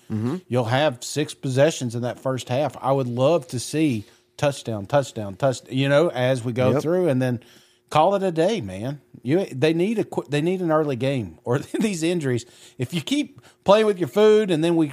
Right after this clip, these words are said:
Speaker 2: we go into the third and fourth, again, you're gonna get somebody else banged up.
Speaker 1: Yep. All right, how about this one, Shane? I know you're excited. Missouri, minus six, favored by six in Saint Louis
Speaker 2: Mm-hmm.
Speaker 1: against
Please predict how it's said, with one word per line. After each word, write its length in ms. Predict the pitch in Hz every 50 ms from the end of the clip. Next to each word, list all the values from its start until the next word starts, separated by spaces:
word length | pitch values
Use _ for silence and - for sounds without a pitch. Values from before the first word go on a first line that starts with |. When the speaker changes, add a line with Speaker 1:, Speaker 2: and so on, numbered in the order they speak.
| -
Speaker 2:
we 200 | - 165 156 151
go 240 | 135 135 165 185 196 196
into 140 | 170 170 156
the 100 | 127 123
third 220 | - 175 180 180
and 80 | 156 135
fourth, 260 | - 185 190 180 -
again, 340 | 127 131 139 151 175 165 139
you're 120 | 127 135 139
gonna 140 | 165 156
get 160 | 147 147 123 -
somebody 280 | - 151 143 139 131
else 160 | 131 127 113
banged 340 | - 107 110 104 95 92 85 90
up. 160 | 85 - - _ _ _
Speaker 1:
Yep. 180 | - 110 147 - - _ _ _ _ _ _ _ _ -
All 60 | 143
right, 160 | 151 143 127
how 80 | 143 156
about 200 | 165 170 151 -
this 200 | 165 156 - -
one, 160 | 139 127 117
Shane? 260 | - - 143 131 131
I 60 | 123
know 100 | 131 143
you're 220 | 147 143 139 131 127
excited. 580 | 120 - - 147 135 123 113 104 107 104 - - _ _ _ _ _ _ _ _ _ _ _ _ _ _ _ _ _ _ _ _ _ -
Missouri, 600 | - 98 101 101 101 123 165 208 214 160 117 98 - - _ _ _ _ _ _ _ _ _ _ _ _ _ _ _ _ _ _ _ _ _ _
minus 560 | - 110 131 156 185 202 202 - - - - -
six, 360 | - - - 180 160 - -
favored 280 | - 156 180 185 190 170
by 140 | 180 180 185
six 340 | - - 165 127 120 -
in 140 | 117 135 175
Saint 300 | 170 - 190 180 175 135
Louis 260 | 143 143 135 123 -
Speaker 2:
Mm-hmm. 100 | - -
Speaker 1:
against 300 | 120 123 139 165 165 -